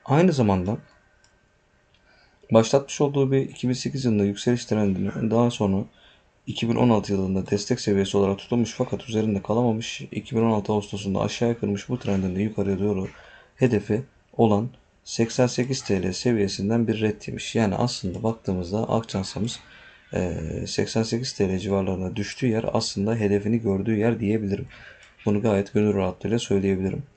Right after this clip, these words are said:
Peki bu saatten sonra ne olara gelirsek arkadaşlar, seksen sekiz T L hedefimizden sonra kuvvetli bir satış baskısı. E, şu anda bir oluşturduğu şurada kısa zamanda bir yükselen trendimiz var. Bu trendimizin dibi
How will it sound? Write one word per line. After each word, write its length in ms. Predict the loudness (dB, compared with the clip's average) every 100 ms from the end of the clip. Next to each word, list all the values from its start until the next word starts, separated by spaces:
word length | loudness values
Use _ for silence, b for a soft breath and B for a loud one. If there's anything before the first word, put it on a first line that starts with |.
| B B B -2
Peki 280 | 0 0
bu 40 | -2
saatten 360 | -2 0 0
sonra 260 | 0 0 2
ne 120 | 2
olara 260 | 2 4 2
gelirsek 440 | 0 -2 -2 -4
arkadaşlar, 560 | -4 -4 -10 -6 -8 -8 B B B
seksen 320 | -6 -4 -2 -2
sekiz 320 | -2 -4 -4
T 100 | -2
L 20 |
hedefimizden 580 | 0 -2 -2 -2 0 -2
sonra 280 | 0 -4 -2
kuvvetli 340 | -2 -2 -4
bir 60 | -6
satış 300 | -8 -4 -2
baskısı. 420 | -4 -4 -4 -4 B B B B
E, 40 | -6
şu 260 | 0 4
anda 380 | 6 4 2 -2 -10 _ -4
bir 300 | 0 0 2
oluşturduğu 560 | 0 -2 -4 -2 -2
şurada 260 | -4 -6 -6
kısa 200 | -4 0
zamanda 380 | 2 2 0 0
bir 40 |
yükselen 380 | -2 0 0 0
trendimiz 460 | 0 2 0 0
var. 120 | -4 -4 B B B -6
Bu 140 | -2
trendimizin 640 | 2 2 2 0 0 0
dibi 280 | 0 -2 -4